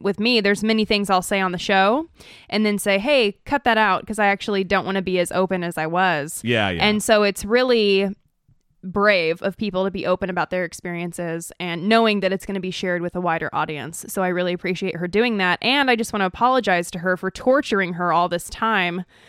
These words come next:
Speaker 1: with all of our episodes <laughs> since day one. I
Speaker 2: Yeah.
Speaker 1: feel bad.
Speaker 2: March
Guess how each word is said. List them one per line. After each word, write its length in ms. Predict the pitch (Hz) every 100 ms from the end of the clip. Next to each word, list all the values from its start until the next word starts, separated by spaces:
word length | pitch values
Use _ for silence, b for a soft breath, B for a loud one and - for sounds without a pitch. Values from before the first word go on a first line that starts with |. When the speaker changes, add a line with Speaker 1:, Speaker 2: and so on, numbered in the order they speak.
| B B
Speaker 1:
with 160 | 202 196
all 300 | 208 220 226
of 100 | 214
our 140 | 190 -
episodes 1000 | 269 311 - - - 370 349 370 349 -
<laughs> 20 |
since 240 | 294 285 262
day 280 | 254 277 277
one. 760 | 269 254 302 269 214 214 262 262 B B B
I 80 | 254
Speaker 2:
Yeah. 280 | - -
Speaker 1:
feel 80 | 143
bad. 680 | 233 302 254 190 196 269 285 _
Speaker 2:
March 760 | 117 160 185 226 262 - -